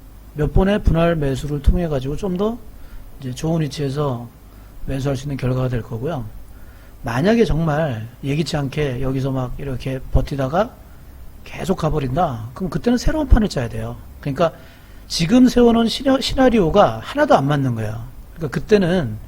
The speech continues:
그 상황에 따라 새로운 흐름에 대한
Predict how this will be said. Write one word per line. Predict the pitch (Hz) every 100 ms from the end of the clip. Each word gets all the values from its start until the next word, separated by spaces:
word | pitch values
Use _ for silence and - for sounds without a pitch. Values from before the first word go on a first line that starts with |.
| - - - - - -
그 | 180 196
상황에 | - 202 190
따라 | - 156 160 220 262 - - - - - - - - - -
새로운 | - 208 208 202
흐름에 | 180 175
대한 | 160 156 156